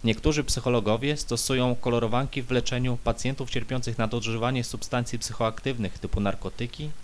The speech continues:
alkohol czy dopalacze. A teraz zagrajmy w mały quiz.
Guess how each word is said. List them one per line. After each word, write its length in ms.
alkohol 520
czy 120
dopalacze. 600
A 100
teraz 280
zagrajmy 400
w 60
mały 220
quiz. 520